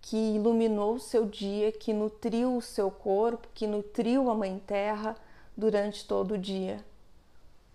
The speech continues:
E é uma forma bem simples. Eu acho que quem tá começando, principalmente, precisa entender que a magia natural é isso.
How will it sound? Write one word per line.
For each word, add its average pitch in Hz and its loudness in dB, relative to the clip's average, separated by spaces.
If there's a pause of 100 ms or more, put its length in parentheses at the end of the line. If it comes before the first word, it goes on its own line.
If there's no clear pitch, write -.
(540)
E 214 0
é 202 2
uma 208 0
forma 214 2 (800)
bem 269 2
simples. 254 -2 (1120)
Eu 196 2
acho 202 0
que 202 -2 (2250)
quem 254 4
tá 277 4
começando, 214 0
principalmente, 208 -4
precisa 214 -4
entender 208 -4
que 214 -10
a 220 -2
magia 214 0
natural 220 -2
é 262 4
isso. 208 -4